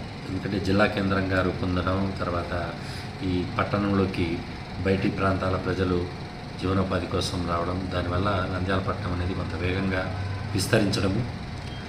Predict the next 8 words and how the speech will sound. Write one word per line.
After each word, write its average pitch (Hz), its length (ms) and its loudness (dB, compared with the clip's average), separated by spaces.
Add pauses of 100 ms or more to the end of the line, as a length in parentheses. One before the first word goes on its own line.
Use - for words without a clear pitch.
(640)
అందులో 104 200 2
భాగంగా 101 720 2 (260)
వ్యాపార 92 600 2 (140)
సంస్థలు 90 400 -2
అయితేనేమి, 87 580 -2 (760)
రెసిడెన్షియల్ 92 480 0
ఏరియాలు 87 300 0
కూడా 90 340 0